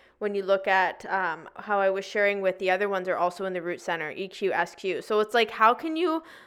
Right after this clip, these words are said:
like, basically why I'm repeating this to you is because I want you to see the journey that you experience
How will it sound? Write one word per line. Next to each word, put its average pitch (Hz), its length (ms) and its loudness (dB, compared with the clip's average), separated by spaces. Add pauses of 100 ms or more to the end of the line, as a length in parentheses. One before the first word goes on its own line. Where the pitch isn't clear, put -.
(300)
like, 233 220 2
basically 269 380 0
why 240 220 8
I'm 294 100 4
repeating 202 460 -4
this 220 160 -4
to 254 100 -10
you 262 80 -2
is 233 60 -4
because 226 240 -6
I 220 80 4
want 202 240 -2
you 254 80 -6
to 277 80 -2
see 208 340 -8
the 208 140 0
journey 180 520 -2
that 208 140 2
you 185 160 -2
experience 185 880 -2